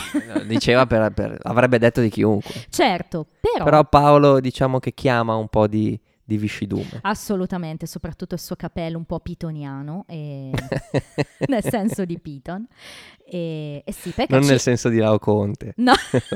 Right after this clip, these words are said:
Speaker 1: Ok, nel senso di Piton.
Speaker 2: Insomma, ci prova con Phoebe. E tu giustamente prima hai usato un termine giusto che ho scritto anch'io nei miei fogli, quando parliamo di invecchiamento episodio, di una serie di, di, di argomenti.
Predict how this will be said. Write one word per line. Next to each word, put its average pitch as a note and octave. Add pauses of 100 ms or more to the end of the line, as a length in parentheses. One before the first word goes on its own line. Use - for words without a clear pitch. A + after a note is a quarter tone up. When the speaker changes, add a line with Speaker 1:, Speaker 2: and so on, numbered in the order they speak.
(160)
Speaker 1:
Ok, G#2+ (500)
nel A2
senso A2
di G#2
Piton. -
Speaker 2:
Insomma, F3 (140)
ci -
prova D3
con E3
Phoebe. C#3
E -
tu C4+
giustamente C4+
prima B3
hai F#3
usato F3+
un G3+
termine B3
giusto -
che G#3
ho G#3+
scritto G4+
anch'io D3
nei C#3+
miei D3
fogli, C3+
quando C#3+
parliamo F#3
di D#3+
invecchiamento D3
episodio, C#3+
di C#3
una C#3
serie C#3
di, C#3
di, C#3
di D3
argomenti. C#3+